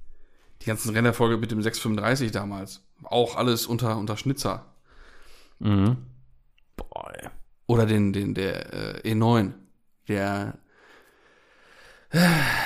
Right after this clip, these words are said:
Speaker 1: zweitausendachthundert C S heißt der. Meine ich. Also ein E neun Rennwagen. Das war auch Schnitzerauto.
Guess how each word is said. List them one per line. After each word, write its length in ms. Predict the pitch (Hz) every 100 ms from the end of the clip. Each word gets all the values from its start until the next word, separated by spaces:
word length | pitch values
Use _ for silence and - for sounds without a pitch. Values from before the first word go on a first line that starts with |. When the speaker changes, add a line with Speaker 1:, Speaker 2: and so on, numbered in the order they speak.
| - - - - - - -
Speaker 1:
zweitausendachthundert 1040 | - 127 123 120 120 120 131 - 131 123 -
C 160 | 120
S 240 | 113 - 104
heißt 240 | 101 -
der. 200 | 95 95 - - _ _ _ _ _ _ _ _ _ _ _ _ _ _ -
Meine 300 | 95 92 92
ich. 200 | - _ -
Also 180 | 101 101
ein 80 | -
E 100 | 113
neun 280 | 113 117 113
Rennwagen. 520 | 113 110 95 95 90 - _ -
Das 180 | 143 110
war 80 |
auch 260 | 101 123 - 135
Schnitzerauto. 760 | - 120 117 101 - 85